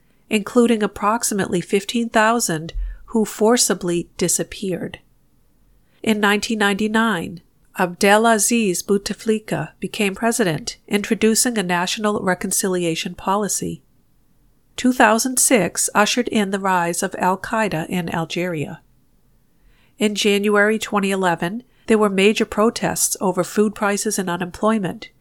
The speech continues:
resulting in two deaths attributed to clashes with security forces.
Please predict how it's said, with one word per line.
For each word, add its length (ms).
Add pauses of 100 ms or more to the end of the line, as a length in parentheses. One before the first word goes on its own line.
(240)
resulting 480
in 100
two 220
deaths 460
attributed 500
to 80
clashes 560
with 160
security 500
forces. 760